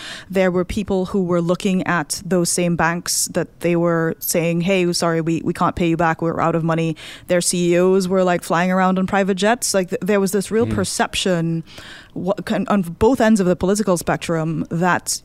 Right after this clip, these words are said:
Speaker 1: you know, banks, the, the financial system was not serving the quote unquote average American. And a lot of the, the belief system of crypto is, well, reject that system that wasn't serving you, and let's create a different one that is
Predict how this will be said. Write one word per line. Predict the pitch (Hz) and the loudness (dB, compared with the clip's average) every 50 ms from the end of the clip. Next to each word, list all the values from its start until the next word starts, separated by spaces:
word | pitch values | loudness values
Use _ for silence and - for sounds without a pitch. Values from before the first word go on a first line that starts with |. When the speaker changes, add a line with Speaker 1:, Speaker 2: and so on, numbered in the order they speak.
| - - - | -14 -8 -8
Speaker 1:
you | 196 165 185 175 | -4 -2 0 0
know, | 170 | 0
banks, | 151 - 190 180 208 190 - - - - - | 0 0 2 2 2 0 0 -4 -4 -4 -4
the, | 165 190 190 - - | -2 -2 -2 -2 -2
the | - 185 | -4 -2
financial | - 190 190 220 220 - 202 | 0 2 2 2 0 0 -2
system | - 185 - 190 175 | -2 -2 -2 0 0
was | 170 170 151 | 0 0 0
not | 170 175 170 - - | 0 0 0 0 -2
serving | - - 185 175 180 165 180 170 165 165 165 156 | -2 0 2 2 2 2 2 0 0 -2 -2 -2
the | 165 165 | -2 -4
quote | - - 190 175 - 170 | -2 -2 -2 -2 -2 -2
unquote | 160 160 - 170 156 - | -6 -4 -2 -4 -2 0
average | - 170 160 160 170 160 156 | 0 -2 0 0 -2 0 0
American. | 165 165 170 165 151 - - 67 - - - - - - - - - - - - - - | -2 -2 0 -2 -2 -4 -4 -6 -4 -6 -8 -8 -10 -14 -14 -14 -14 -14 -16 -20 -4 0
And | 202 202 196 190 185 185 185 180 180 175 180 190 - - | 2 2 4 2 2 2 0 0 0 0 -2 -4 -2 0
a | 208 208 | 0 2
lot | 202 214 233 247 247 | 4 4 4 4 4
of | 214 175 | 2 2
the, | 180 196 185 180 180 175 165 | 2 2 2 2 2 2 0
the | 175 | 0
belief | 156 185 185 196 214 208 | -2 0 0 0 0 0
system | - - 202 170 - - 185 185 180 | 0 -2 -2 -2 -2 -4 -4 -4 -4
of | 165 - | -4 -2
crypto | - 302 285 - - 226 196 185 180 - | -4 -4 -4 0 0 2 2 2 2 2
is, | - 190 180 180 170 160 - | 2 2 2 0 0 -2 -4
well, | 165 175 185 175 170 165 | -2 0 0 2 0 0
reject | 156 165 185 160 156 202 220 214 - - - - - - - - | 0 0 -2 2 4 2 2 2 0 -6 -10 -10 -10 -12 -14 -4
that | 180 180 - - | -2 -2 0 0
system | - - 220 214 - 208 185 170 170 165 165 | 0 0 0 0 0 -2 -2 0 0 0 0
that | 180 - 170 | 0 0 0
wasn't | 185 175 156 170 - - | -2 -2 -2 -2 -4 -2
serving | - - 220 220 185 185 180 170 | 0 0 2 2 2 2 0 0
you, | 165 170 170 160 160 160 156 - - - - - - - - | 0 -2 -2 -2 -2 -4 -6 -8 -14 -18 -18 -18 -18 -4 -2
and | 202 208 190 | 0 2 2
let's | 185 196 196 - - - | 2 2 2 0 -2 -8
create | - - - 208 202 190 185 175 - - | -8 -4 0 2 2 2 2 0 0 -2
a | 185 | -2
different | 147 - 180 175 - 190 - - | 0 0 -2 -2 -2 -2 -2 -2
one | 160 170 170 165 160 160 160 160 156 - - | -2 0 0 0 0 0 0 -2 -2 -4 -4
that | - 180 160 - - | -2 -2 -2 -2 -2
is | 185 185 175 170 160 151 165 160 | 0 0 0 0 0 -2 -4 -6